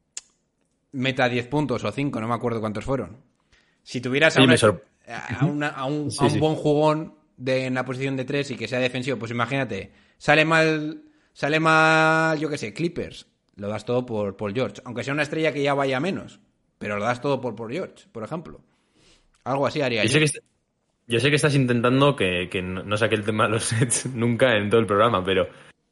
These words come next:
Speaker 2: ya que has hablado de ese partido, del Memphis Nets, tú que lo has visto y lo has vivido y lo has sentido, ¿cómo es posible que los Nets pierdan a puntuación alta? A ver quién mete más y pierdan, tío.
Speaker 1: ¿Quieres que
Speaker 2: Ese
Speaker 1: nos
Speaker 2: es
Speaker 1: metamos
Speaker 2: su
Speaker 1: ya en esto?
Speaker 2: escenario, ¿no?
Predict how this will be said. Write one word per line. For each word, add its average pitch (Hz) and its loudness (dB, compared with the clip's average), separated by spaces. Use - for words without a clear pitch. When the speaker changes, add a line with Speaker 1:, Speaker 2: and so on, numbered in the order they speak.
Speaker 2:
ya 107 2
que 117 4
has 120 2
hablado 127 6
de 123 6
ese 117 2
partido, 120 2
del 113 2
Memphis 98 -8
Nets, 117 -6
tú 101 -6
que 101 -2
lo 95 0
has 92 -2
visto 101 -2
y 98 -2
lo 92 0
has 87 -2
vivido 101 -2
y 95 -4
lo 95 0
has 95 -2
sentido, 113 0
¿cómo 104 0
es 131 2
posible 117 -2
que 110 0
los 90 0
Nets 120 0
pierdan 113 2
a 95 2
puntuación 92 0
alta? 82 2
A 85 2
ver 101 2
quién 107 0
mete 90 -2
más 117 0
y 85 -10
pierdan, 92 0
tío. 127 -2
Speaker 1:
¿Quieres 180 2
que 190 0
Speaker 2:
Ese 180 4
Speaker 1:
nos 175 4
Speaker 2:
es 170 0
Speaker 1:
metamos 170 0
Speaker 2:
su 160 2
Speaker 1:
ya 160 2
en 165 -2
esto? 170 0
Speaker 2:
escenario, 135 2
¿no? 170 -4